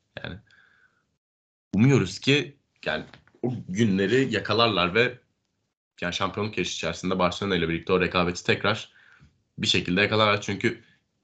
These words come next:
geçtiğimiz son bir ay içerisindeki Real Madrid gerçekten çok kötü. Valencia'ya da ligde yanlış hatırlamıyorsam kaybettiler. Hani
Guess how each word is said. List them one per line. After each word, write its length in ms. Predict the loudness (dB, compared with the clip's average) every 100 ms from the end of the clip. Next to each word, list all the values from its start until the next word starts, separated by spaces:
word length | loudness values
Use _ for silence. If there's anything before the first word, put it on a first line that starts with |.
| -4
geçtiğimiz 720 | -2 -2 -6 -4 0 2 0
son 280 | 0 -2 2
bir 80 | 4
ay 80 | 2
içerisindeki 560 | 2 -2 -2 -6 -2
Real 160 | 0 2
Madrid 360 | 0 -2 -6 -10 -18 _ _ _ _ _ _ _ _ -4
gerçekten 460 | -4 -2 -4 -2
çok 220 | -2 -4 -4
kötü. 320 | -4 -6 -8 _ -6
Valencia'ya 540 | 0 2 2 2 2 2
da 40 |
ligde 300 | -2 -6 -4
yanlış 220 | -4 -4
hatırlamıyorsam 500 | -8 -4 -4 -2 -2
kaybettiler. 540 | 0 0 0 -4 -4 -4
Hani 160 | -4